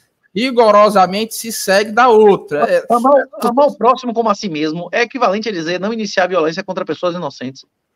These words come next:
Speaker 2: Se
Speaker 1: Não,
Speaker 2: você
Speaker 1: não,
Speaker 2: ama,
Speaker 1: não.
Speaker 2: é.
Speaker 1: Não, acho que uma coisa não é equivalente à
Speaker 2: Você
Speaker 1: outra, não,
Speaker 2: inicia,
Speaker 1: certo?
Speaker 2: você
Speaker 1: Não,
Speaker 2: inicia
Speaker 1: não.
Speaker 2: violência contra inocentes que você ama, isso não faz sentido
Speaker 1: Não, porque,
Speaker 2: nenhum.
Speaker 1: veja, o, o próximo, certo? Não, mas o inocente não necessariamente ele é o seu próximo,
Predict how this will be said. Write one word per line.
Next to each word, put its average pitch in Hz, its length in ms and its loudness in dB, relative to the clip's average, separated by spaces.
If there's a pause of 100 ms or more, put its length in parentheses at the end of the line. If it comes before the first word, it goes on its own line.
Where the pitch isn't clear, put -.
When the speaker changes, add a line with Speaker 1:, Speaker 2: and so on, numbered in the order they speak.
(360)
Speaker 2:
Se 214 100 -4
Speaker 1:
Não, 233 100 4
Speaker 2:
você 233 140 2
Speaker 1:
não, 208 80 0
Speaker 2:
ama, 160 220 -6
Speaker 1:
não. - 100 -14 (480)
Speaker 2:
é. 180 180 -2
Speaker 1:
Não, 170 240 -2
acho 226 220 -2
que 262 100 -16
uma 254 180 -4
coisa 226 320 0
não 262 200 -6
é 262 80 -2
equivalente 262 640 -2
à - 20 4
Speaker 2:
Você 262 300 2
Speaker 1:
outra, 233 40 -8
não, 208 260 0
Speaker 2:
inicia, 185 280 -2
Speaker 1:
certo? 208 320 0
Speaker 2:
você 226 220 -2
Speaker 1:
Não, 254 200 -2 (120)
Speaker 2:
inicia 202 240 0
Speaker 1:
não. 196 100 0
Speaker 2:
violência 208 420 0
contra 233 240 -4
inocentes 220 440 -6
que 226 80 -10
você 196 240 -4
ama, 202 280 -4 (380)
isso - 100 -20
não 254 60 -16
faz 262 160 0
sentido 226 240 -2
Speaker 1:
Não, 294 60 0
porque, 254 160 0
Speaker 2:
nenhum. 233 160 4
Speaker 1:
veja, - 280 -8 (120)
o, 269 160 -2
o - 20 -10
próximo, 294 840 2
certo? - 440 -4 (280)
Não, 208 100 -2
mas 214 180 2 (140)
o 208 100 -2
inocente 247 880 -2
não 262 280 -2
necessariamente 269 1040 -4
ele 359 160 -8
é 269 80 -6
o 339 80 -8
seu 508 200 -14
próximo, 226 680 -2